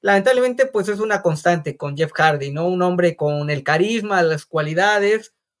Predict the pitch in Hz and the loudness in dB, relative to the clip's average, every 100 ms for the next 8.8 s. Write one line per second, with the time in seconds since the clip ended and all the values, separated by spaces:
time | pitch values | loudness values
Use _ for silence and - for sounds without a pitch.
0 | - 220 220 180 208 214 180 160 208 240 | -2 0 2 2 0 0 0 2 2 2
1 | 175 170 196 185 190 170 175 220 226 - | 0 -2 0 0 0 -2 -2 0 -2 0
2 | 165 - - 214 196 202 214 180 180 180 | -4 -4 -16 -10 -4 -2 0 0 2 2
3 | 180 180 180 175 175 180 160 - 139 139 | 0 -2 0 0 0 -6 -8 -6 -10 -8
4 | 139 147 160 175 151 143 139 151 180 196 | -10 -2 2 2 2 -4 -4 -2 2 4
5 | 190 202 - _ _ _ _ _ - 151 | 2 0 -6 _ _ _ _ _ -8 0
6 | 151 165 175 190 208 170 - 190 190 175 | 2 2 2 2 0 0 0 0 2 2
7 | 190 190 208 220 247 190 165 151 156 190 | 2 2 -2 -2 -2 0 -2 -2 -2 2
8 | 190 175 180 196 196 233 269 277 | 2 0 0 0 2 0 -2 -10